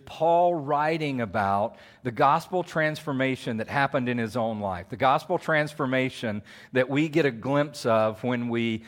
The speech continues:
when we look at our passage in Acts chapter nine. Everything is changed by the gospel. And that's, that's exactly what Paul is saying in these verses as he's written to the Corinthians. Um, we are new creations, new creatures.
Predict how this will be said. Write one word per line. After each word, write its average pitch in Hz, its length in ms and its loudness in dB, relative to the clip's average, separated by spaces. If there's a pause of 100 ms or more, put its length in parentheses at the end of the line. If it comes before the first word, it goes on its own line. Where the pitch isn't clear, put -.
(140)
when 120 140 -2
we 123 140 -2
look 131 200 0
at 156 80 2
our 135 200 4
passage 117 800 -4
in 113 240 -2
Acts 117 560 -4
chapter 110 420 -4
nine. 101 440 -2 (420)
Everything 175 840 0
is 143 180 -6
changed 113 640 -4
by 120 440 2
the 120 120 -4
gospel. 165 440 0
And 104 120 -4
that's, 131 280 0 (240)
that's 143 200 2
exactly 143 580 2
what 139 220 0
Paul 143 260 4
is 131 80 -4
saying 143 380 0
in 123 100 0
these 117 240 0
verses 143 500 0
as 120 140 0
he's 113 220 -6
written 147 240 0
to 143 60 -2
the 120 100 -6
Corinthians. 147 800 -2 (280)
Um, 123 380 0
we 151 240 2
are 147 160 4
new 156 520 -2
creations, 143 760 -2
new 151 160 -2
creatures. 143 680 -4